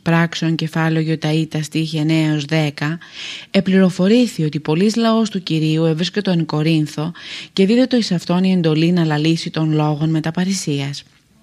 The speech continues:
Πρώτοι μετά τον οποίον εσχετίσθη εν Κορίνθο ο Απόστολος,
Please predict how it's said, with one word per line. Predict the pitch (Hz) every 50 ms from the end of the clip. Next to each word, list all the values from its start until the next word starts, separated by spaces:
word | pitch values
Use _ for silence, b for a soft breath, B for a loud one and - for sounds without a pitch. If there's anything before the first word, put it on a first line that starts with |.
| _ _ _ _ _ _ _ _ _ _ _ _ _ _ _ _ B B B B B B B B B B B
Πρώτοι | - 196 202 220 226 233 233 - 269
μετά | 247 220 190 196
τον | 196 190 175
οποίον | 165 156 156 202 214 220 220 202
εσχετίσθη | 185 - - - 160 156 - 208 226 226 214 - - 175
εν | 160 160
Κορίνθο | 156 - 156 160 175 185 185 175 170 160
ο | 147
Απόστολος, | 143 143 - 165 165 156 151 - - 143 139 143 156 180 196